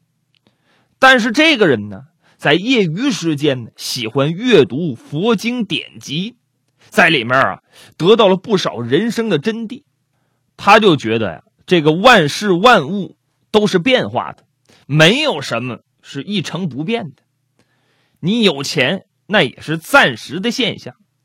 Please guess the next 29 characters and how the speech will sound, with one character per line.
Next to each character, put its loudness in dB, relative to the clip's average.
你 -4
一 -2
下 0
生 -2
的 -2
时 -10
候 -14
并 -6
没 -6
钱， -12
死 -8
了 4
的 4
时 -4
候 -8
也 -8
带 -2
不 -8
走 -12
一 -8
文 -8
钱。 -16
你 -2
即 2
便 0
富 -6
有 -2
四 -2
海， -2